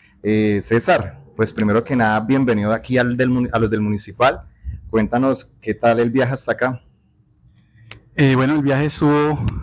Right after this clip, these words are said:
Speaker 2: eh, tranquilo, calmado, no hubo así como inconvenientes o situaciones, eh, que ameriten como ser señaladas.
Speaker 1: Ok,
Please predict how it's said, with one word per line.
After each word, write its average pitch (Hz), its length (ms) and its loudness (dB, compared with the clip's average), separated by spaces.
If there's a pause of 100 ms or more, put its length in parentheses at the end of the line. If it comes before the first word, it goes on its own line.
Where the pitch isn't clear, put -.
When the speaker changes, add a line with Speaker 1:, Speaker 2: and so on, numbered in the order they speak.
(220)
Speaker 2:
eh, 131 280 0 (160)
tranquilo, 143 560 2
calmado, 131 520 0
no 123 140 -2
hubo 135 320 0
así 135 160 -8
como 131 400 -2 (460)
inconvenientes 135 920 2
o 120 300 -2
situaciones, 127 800 -4 (760)
eh, 139 200 2
que 147 100 -2
ameriten 131 500 0
como 139 220 -6
ser 131 140 -4
señaladas. 131 720 -2 (540)
Speaker 1:
Ok, - 340 -2